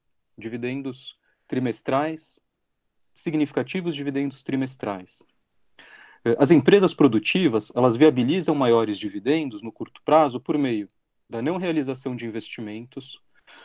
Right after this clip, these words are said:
por meio de reestruturações impiedosas, não é? Eh, por meio da redução dos salários,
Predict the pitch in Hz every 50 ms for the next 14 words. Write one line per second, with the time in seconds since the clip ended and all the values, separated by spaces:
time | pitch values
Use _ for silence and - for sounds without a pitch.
0 | _ _ 170 165 147 143 139 131 131 123 117 113 104 107 110 - 151 185 185 -
1 | - - 165 156 - 160 139 127 127 - - 180 202 202 170 185 165 - 180 156
2 | 120 98 110 107 110 113 117 113 123 135 135 131 - - - _ _ _ _ _
3 | _ _ _ _ _ _ _ - 107 110 127 135 131 _ _ _ _ _ _ _
4 | _ _ 127 127 127 127 - - _ 180 170 165 151 139 131 123 123 120 - 120
5 | 139 139 156 143 147 147 - - 175 185 180 165 - - - 123 113 113 117 120
6 | 131 143 160 156 - - - _